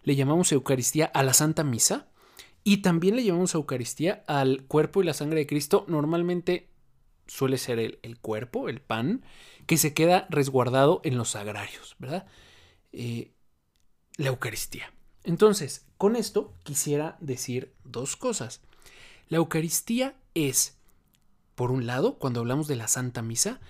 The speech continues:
es el memorial de la pasión,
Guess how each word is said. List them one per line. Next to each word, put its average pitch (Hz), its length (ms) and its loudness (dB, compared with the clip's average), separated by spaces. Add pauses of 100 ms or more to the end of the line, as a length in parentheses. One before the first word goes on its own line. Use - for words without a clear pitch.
(220)
es - 340 2
el 175 240 6
memorial 175 840 2
de 165 140 0
la 139 160 0
pasión, 160 560 -4